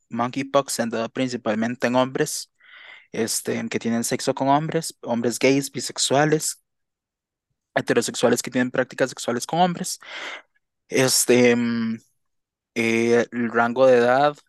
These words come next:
este, en realidad va desde los cero años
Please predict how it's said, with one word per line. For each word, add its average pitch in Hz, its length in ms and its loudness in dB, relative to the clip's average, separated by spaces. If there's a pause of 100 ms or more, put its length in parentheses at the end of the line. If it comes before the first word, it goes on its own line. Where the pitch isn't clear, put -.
(280)
este, 113 380 -8
en 107 80 -6
realidad 113 440 4
va 120 300 4
desde 123 220 -6
los 110 580 -6 (100)
cero 123 440 4
años 131 600 0